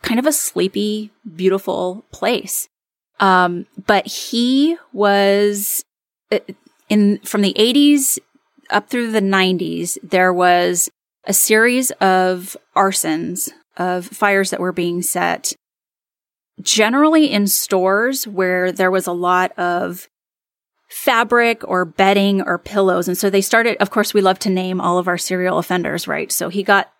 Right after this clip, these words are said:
got the name the Pillow Pyro. And there's estimations that he set probably two thousand fires.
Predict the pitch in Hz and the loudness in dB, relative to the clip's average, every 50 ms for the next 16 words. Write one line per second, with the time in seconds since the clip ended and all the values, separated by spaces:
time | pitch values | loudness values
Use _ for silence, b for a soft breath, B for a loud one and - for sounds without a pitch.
0 | - - - 214 202 202 - 202 196 202 202 196 185 190 175 - - - 240 208 | -10 -2 0 0 0 2 2 0 2 2 0 0 0 -2 -2 -4 -4 0 2 4
1 | 196 180 180 180 - - 185 175 175 175 170 151 - - - 190 - _ _ _ | 4 4 2 0 -2 -4 -2 0 0 0 -2 -2 -4 -4 -6 -8 -10 _ _ _
2 | _ _ _ _ _ _ _ _ _ _ _ _ - 202 196 190 190 190 190 190 | _ _ _ _ _ _ _ _ _ _ _ _ 0 0 2 4 4 4 4 2
3 | 185 185 190 190 175 - - - _ _ _ _ _ _ _ _ _ _ _ _ | 2 2 0 0 -2 -4 -8 -10 _ _ _ _ _ _ _ _ _ _ _ _
4 | - - - 269 262 254 - - 262 269 - - 294 262 254 269 269 - 240 226 | -10 -2 0 2 2 2 2 2 0 0 2 2 2 4 4 4 2 2 2 2
5 | 202 220 - 214 - 220 202 - - 196 196 240 - - - - 190 202 196 202 | 0 -2 -2 -4 -4 -4 -4 -2 0 0 0 0 -2 -6 -6 -4 -4 -2 0 0
6 | 196 190 - - - 214 202 196 - 180 170 170 180 190 190 214 214 214 220 226 | 0 0 0 -4 -2 -2 -2 -2 -2 0 0 0 0 -2 -2 -4 -4 -4 -4 -6
7 | 226 - - - 175 170 180 196 226 269 311 330 339 - - - - | -6 -6 -2 0 0 0 0 -2 -2 -2 -4 -6 -6 -8 -8 -10 -10